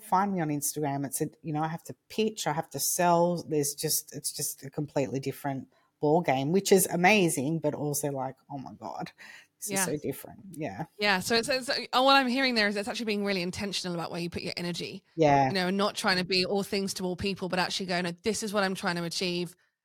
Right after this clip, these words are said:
Speaker 2: This is where they are. This is what I'm gonna have to do," and stay really quite blinkered and focused on
Speaker 1: Yeah.
Speaker 2: those tasks that are gonna have the impact that you want them to have.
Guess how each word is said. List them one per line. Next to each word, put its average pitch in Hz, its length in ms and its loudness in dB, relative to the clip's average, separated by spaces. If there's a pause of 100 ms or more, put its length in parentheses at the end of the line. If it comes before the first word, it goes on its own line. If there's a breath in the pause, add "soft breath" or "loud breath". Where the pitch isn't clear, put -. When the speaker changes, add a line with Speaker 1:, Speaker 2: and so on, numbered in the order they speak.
(140)
Speaker 2:
This 214 180 2
is 196 140 -2
where 190 220 4
they 180 200 2
are. 170 380 0 (340)
This 196 160 -6
is 185 140 -6
what 185 100 0
I'm 175 140 -4
gonna 175 160 -4
have 170 140 -4
to 180 100 -12
do," 180 100 -4
and 175 100 -2
stay 170 220 -6
really 170 220 -6
quite - 180 -8 (100)
blinkered 196 320 -2
and 170 140 -4
focused - 560 -8
on 165 380 -8 (180)
Speaker 1:
Yeah. 156 280 2 (100)
Speaker 2:
those 185 240 0
tasks 190 460 0
that 180 100 -6
are - 20 -2
gonna 170 200 -4
have 170 160 -6
the - 120 -10
impact 175 300 -6
that - 100 -10
you 107 80 -12
want - 140 -10
them 180 100 -10
to 190 80 -8
have. 156 300 -10